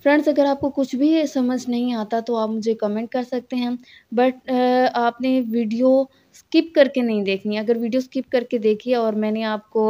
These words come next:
अ, डिटेल में बताया हुआ है तो मैं just उस कमेंट का जवाब नहीं दूँगी। बाकी मैं आपके जो कमेंट्स हैं वो कीनली देखती हूँ और, अ, रिप्लाई करती हूँ।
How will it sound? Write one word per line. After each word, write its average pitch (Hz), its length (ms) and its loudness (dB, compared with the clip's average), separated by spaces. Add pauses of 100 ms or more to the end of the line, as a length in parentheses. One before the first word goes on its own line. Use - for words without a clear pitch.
अ, 214 140 2 (420)
डिटेल 220 600 2
में 247 160 0
बताया 226 340 0
हुआ 262 120 2
है 240 60 0
तो 240 140 0
मैं 233 220 -2
just 240 300 -2
उस 262 120 -4
कमेंट 233 360 -2
का 190 100 -2
जवाब 202 340 0
नहीं 226 120 -4
दूँगी। 277 340 -4 (440)
बाकी 233 300 -2
मैं 254 160 2
आपके 247 400 -2
जो 233 140 0
कमेंट्स 262 460 0
हैं 262 80 0
वो 247 100 2
कीनली 226 460 -2
देखती 214 340 -2
हूँ 294 180 0
और, 226 120 -2
अ, 208 280 2
रिप्लाई 202 360 -2
करती 196 360 -6
हूँ। 202 120 -4